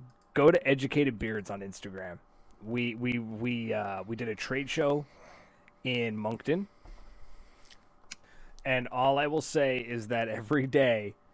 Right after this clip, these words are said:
at the end of the day, when we went back to the Airbnb, we had to buy another bottle of scotch.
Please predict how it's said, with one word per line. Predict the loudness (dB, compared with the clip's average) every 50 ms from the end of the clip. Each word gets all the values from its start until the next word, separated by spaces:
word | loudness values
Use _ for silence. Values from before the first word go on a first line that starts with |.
| _ _ _ _ _ _
at | -6 -6 -6
the | -6 -8 -6 -4
end | -4 -6 -4 -6
of | -6 -4
the | -4 -4
day, | 0 2 4 4 6 4 4 2 0 -4 -6 _ _
when | -6 -6 -4 -4
we | -2 -4 -4
went | -4 -4
back | -4 -6 -6 -6
to | -6 -4
the | -2 0 2
Airbnb, | 4 2 4 4 2 2 2 2 2 2 2 2 2 0 -4 -8 _ _ -20 -20 _ _
we | -6 -6
had | -2 0 -2 -2 -2
to |
buy | -2 -2 -2 0 0 -2
another | -2 -4 -4 -4 -4
bottle | -4 -2 -2 -4 -4 -4 -8
of | -12 -12
scotch. | -10 -8 -8 -8 -8 -8 -12 -16 -18 -18